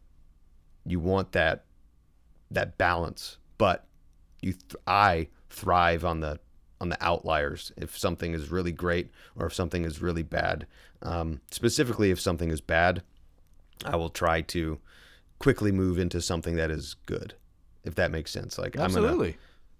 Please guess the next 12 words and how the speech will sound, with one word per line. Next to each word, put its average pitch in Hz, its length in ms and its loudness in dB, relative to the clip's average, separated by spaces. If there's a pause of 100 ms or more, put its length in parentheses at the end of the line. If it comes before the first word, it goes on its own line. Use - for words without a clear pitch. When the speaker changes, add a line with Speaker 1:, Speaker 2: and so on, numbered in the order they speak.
(140)
Speaker 1:
focus 104 360 2
on 92 100 0
the 87 60 0
positives. 85 600 0
I'm 82 80 -4
gonna 80 140 -2
focus 82 440 -4
on, 78 220 -6 (460)
um, 80 400 -4 (880)
you 85 140 -6
know, - 180 -8
the, - 220 -6